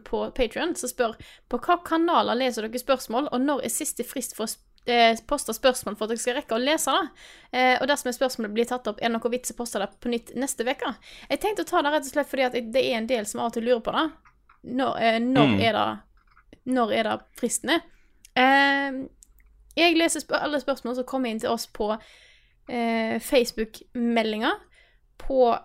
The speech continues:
Speaker 1: kommentar, eh, som kommentar på f-, den posten jeg legger ut hver onsdag, eh, og på Patreon, eh, og på Reddit, subredditen vår.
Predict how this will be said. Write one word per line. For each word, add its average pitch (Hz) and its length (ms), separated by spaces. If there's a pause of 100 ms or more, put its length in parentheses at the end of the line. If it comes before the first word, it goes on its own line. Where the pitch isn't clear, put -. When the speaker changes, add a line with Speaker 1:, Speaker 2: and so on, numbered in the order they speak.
(280)
Speaker 1:
kommentar, 247 540
eh, 233 360
som 240 200
kommentar 233 360
på 226 140
f-, - 80 (220)
den 233 160
posten - 460
jeg 220 200
legger 220 280
ut 202 120 (100)
hver 208 240 (140)
onsdag, 226 480 (680)
eh, 254 540 (720)
og 233 460 (120)
på 226 260
Patreon, 220 500 (600)
eh, 226 200 (100)
og 220 400 (320)
på 208 280
Reddit, - 500 (340)
subredditen 196 540
vår. 196 180